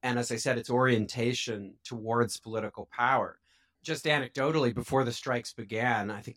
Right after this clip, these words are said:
maybe about a week before, Joe Biden was quoted as saying, you know, "I don't think there's going to be a strike." And Sean Fain responded, you know, I don't have in fr-, in front of me, but something to the effect of, "Well, he must know something that I don't."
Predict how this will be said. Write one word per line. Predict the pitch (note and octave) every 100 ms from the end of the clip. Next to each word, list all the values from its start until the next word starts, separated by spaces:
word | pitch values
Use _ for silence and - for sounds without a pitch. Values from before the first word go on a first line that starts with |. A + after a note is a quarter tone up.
| -
maybe | A2+ A2+
about | G#2+ G#2
a | G2+
week | A2+ A#2+ -
before, | A#2+ - A2 G#2 F#2 F2+ - _ _ -
Joe | C3 B2
Biden | A#2 B2 B2 A#2
was | A2
quoted | - A#2+ A#2 A#2+ G#2+
as | G#2
saying, | A#2+ G#2+ G#2+ G#2 G2+ G2+ -
you | G2+
know, |
"I | G2+ C#3
don't | B2
think | A#2+ A2+
there's | A2 G#2
going | G#2 A2
to | A2+
be | G2
a | F#2
strike." | - G#2+ E2+ D#2+ - -
And | A#2+ A2 A2 A2 G#2+ - - _ _ _ _ -
Sean | - B2+ B2
Fain | - F#3+ G3+ C#3
responded, | C3 B2 - B2+ C3 C3 B2 A#2 A2 A#2
you | A#2+
know, | G#2+
I |
don't | A2
have | A#2 -
in | G#2+
fr-, | - -
in | A#2+ A#2+
front | D3 D3+
of |
me, | B2 G#2+
but | A2+
something | - C3+ C3+ B2+ A2+
to |
the | A2+ A2
effect | - A2+ A2 -
of, | G#2+
"Well, | A2 G#2
he | B2+
must | A#2+ -
know | A#2 A2
something | - A2+ G2+ - G#2 G2 F#2 _ _ _ _ -
that | G#2+
I | G2+
don't." | G#2+ C#3 C#3 - -